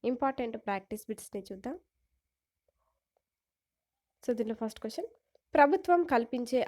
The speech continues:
అవకాశాల్లో ఏ వర్గానికైనా సరైన ప్రాతినిధ్యం లభించలేదని భావించినప్పుడు ప్రభుత్వం ప్రత్యేక చర్యలను చేపట్టవచ్చని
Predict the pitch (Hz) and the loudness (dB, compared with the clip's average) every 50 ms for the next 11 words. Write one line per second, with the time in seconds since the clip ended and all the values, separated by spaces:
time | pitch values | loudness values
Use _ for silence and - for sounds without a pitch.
0 | - 208 202 214 214 - 240 226 - - 226 208 202 208 214 202 - - _ 208 | 2 0 0 0 0 0 -2 -2 -2 -4 -6 -4 -2 0 0 0 0 -2 _ 4
1 | 220 247 285 277 254 240 220 208 - 240 247 240 240 - 226 208 202 214 262 370 | 6 6 8 6 6 4 2 2 2 2 2 2 0 -2 -2 -2 -2 -2 -2 -2
2 | 381 - 262 220 214 247 269 294 294 294 269 - 233 214 220 - 269 233 240 226 | -4 -2 -2 0 2 4 4 4 4 2 0 0 -2 -2 0 0 0 2 2 2
3 | - 240 233 233 214 208 202 208 233 262 247 - 254 226 214 202 202 196 202 196 | 2 2 0 2 2 2 2 4 2 2 2 0 -2 -2 0 0 0 0 2 2
4 | 214 226 - - - 196 208 196 208 208 220 233 226 220 - 220 202 190 185 - | 2 0 0 -2 -4 -2 0 2 2 4 2 2 0 -2 -4 -6 -6 -8 -6 -2
5 | 208 226 208 - - _ _ _ _ _ _ _ _ _ _ _ _ _ _ _ | 0 0 0 0 -4 _ _ _ _ _ _ _ _ _ _ _ _ _ _ _
6 | _ - 269 269 311 359 - 277 277 339 403 - - 233 220 - - 302 311 320 | _ 8 8 8 8 6 4 4 4 4 2 0 0 0 0 0 0 0 0 2
7 | 311 302 294 - 247 226 226 226 226 220 226 220 233 220 208 - 233 214 214 - | 2 0 2 2 2 4 4 4 4 4 4 4 2 0 0 0 0 0 0 0
8 | 233 226 - 233 214 214 208 - - 220 214 220 214 | -4 -2 -2 -2 -2 -2 -4 -4 -6 -4 -2 -2 -4